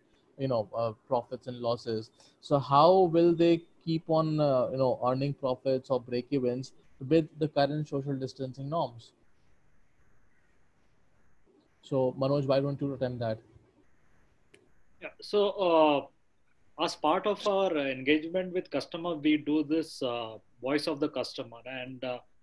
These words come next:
Speaker 2: we reached out to a lot of our customers, uh, leisure as well as corporate, and, uh, we were checking with them once it opens up, uh, how do you pa-,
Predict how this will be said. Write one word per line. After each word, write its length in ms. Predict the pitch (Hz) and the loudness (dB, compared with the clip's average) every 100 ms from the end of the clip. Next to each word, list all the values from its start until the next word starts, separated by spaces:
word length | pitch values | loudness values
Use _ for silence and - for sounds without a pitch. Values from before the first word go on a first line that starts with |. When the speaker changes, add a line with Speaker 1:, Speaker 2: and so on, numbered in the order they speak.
| _ _ - | _ _ -2
Speaker 2:
we 360 | 147 147 143 - _ 143 | 0 0 -2 -8 _ -4
reached 260 | 147 - | -4 0
out 200 | 156 151 | 0 0
to 60 | - | -4
a 60 | 123 | -4
lot 220 | 131 165 | -2 -2
of 100 | 180 | -4
our 160 | 165 156 | -2 -2
customers, 460 | 143 - - 165 143 - 135 | -4 -8 -8 -10 -10 -12 -14
uh, 60 | 131 | -8
leisure 360 | 127 127 156 156 | -4 0 2 2
as 160 | 143 | 0
well 120 | 156 139 | -2 -4
as 120 | 135 | -4
corporate, 480 | 131 127 - 120 - | -6 -6 -6 -8 -8
and, 300 | 120 127 123 _ - - - - | -8 -8 -12 _ -20 -20 -18 -6
uh, 260 | 131 131 127 - _ - 143 | -2 -2 -4 -10 _ -20 0
we 140 | 151 | 4
were 120 | 151 156 | 4 4
checking 340 | 160 151 170 | 0 -2 -2
with 180 | 165 147 | -4 0
them 340 | 151 151 147 135 | 0 0 -4 -6
once 280 | 143 151 - | -6 -4 -6
it 140 | 151 | -4
opens 360 | 143 139 160 147 | -4 -4 -4 0
up, 180 | 147 143 - | 0 0 -6
uh, 200 | 139 135 127 - _ _ - | -4 -4 -8 -14 _ _ -2
how 80 | 151 | 2
do 100 | 147 | 4
you 100 | 151 | 4
pa-, 260 | 151 156 | 2 -4